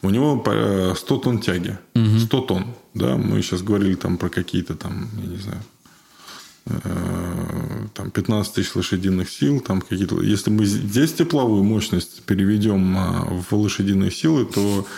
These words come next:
Speaker 1: я боюсь, мы уйдем далеко за сто, за сто, за двести тысяч. Вот. И, а, Н К тридцать три, который вот,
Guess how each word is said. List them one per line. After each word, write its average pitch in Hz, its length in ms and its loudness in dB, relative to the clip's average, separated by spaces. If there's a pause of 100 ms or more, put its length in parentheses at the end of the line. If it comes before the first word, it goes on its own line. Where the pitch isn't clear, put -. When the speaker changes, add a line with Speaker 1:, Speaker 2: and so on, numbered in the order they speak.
(560)
Speaker 1:
я 101 280 2
боюсь, 101 840 0
мы 98 280 2
уйдем 95 320 2
далеко 98 960 2
за 92 120 -2
сто, - 380 -2
за 90 200 -2
сто, 113 240 -2
за 90 140 -2
двести 92 340 -2
тысяч. - 580 -6
Вот. 98 500 -2
И, - 40 -8 (180)
а, 95 720 0 (500)
Н 113 160 0
К 120 140 0
тридцать - 360 0
три, 185 340 2 (320)
который 92 500 0
вот, 87 380 -6